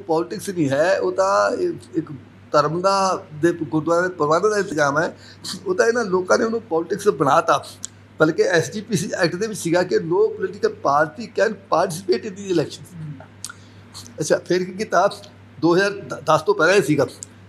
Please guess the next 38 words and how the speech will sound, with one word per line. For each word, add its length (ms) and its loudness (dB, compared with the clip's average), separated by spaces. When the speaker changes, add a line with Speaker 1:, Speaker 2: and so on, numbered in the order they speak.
Speaker 1:
ਤੇ 220 2
ਅੱਛਾ, 180 0
ਨਾ 200 4
ਕਿਤੇ 220 2
ਇਹ 60 0
ਸੀ 100 0
ਕਿ 140 0
ਸਰਕਾਰੀ 440 2
ਮੁਲਾਜ਼ਮ 400 2
ਲਈ 180 4
ਕੋਈ 400 -2
ਬੰਦਿਸ਼ 360 2
ਹੈ 60 2
Speaker 2:
ਰੋਕ 300 -2
ਹੈ। 220 -10
Speaker 1:
ਕਿ 60 2
ਗੁਰਸਿੱਖ 480 0
ਹੋਣਾ 160 2
ਚਾਹੀਦਾ। 220 -8
Speaker 2:
ਕਿਉਂ 300 -2
ਤੁਸੀਂ 200 -2
ਲੜੀ 220 2
ਫਿਰ? 180 0
Speaker 1:
ਹਾਂ। 160 -12
ਤੇ, 120 2
ਤੇ 280 2
ਅੱਛਾ, 360 2
ਮੈਂ 100 4
election 280 4
ਲੜੀ 320 -2
ਤਾਂ 340 2
ਮੈਂ 260 0
ਇਹੋ 180 2
ਜਿਹੇ 400 0
ਉਹਦਾ 260 0
ਸ਼ਿਕਾਰ 420 0
ਹੋ 120 2
ਗਿਆ, 340 0